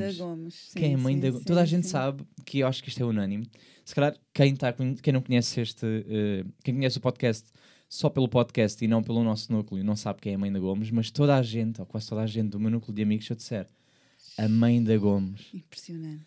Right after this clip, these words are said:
Speaker 2: sabem quem é a Mãe da Gomes.
Speaker 1: Incrível, incrível. <laughs>
Speaker 2: Esse rótulo, é que não é preciso dizer nome,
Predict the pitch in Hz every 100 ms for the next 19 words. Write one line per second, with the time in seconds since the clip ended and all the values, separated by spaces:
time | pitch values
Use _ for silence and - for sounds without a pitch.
0 | _ - - 120 95 98 101 95 92 92
1 | 98 87 82 127 185 170 170 170 175 -
2 | 180 - 294 - - _ _ _ - 160
3 | - 156 - 190 165 185 185 - 170 139
4 | 151 139 139 147 151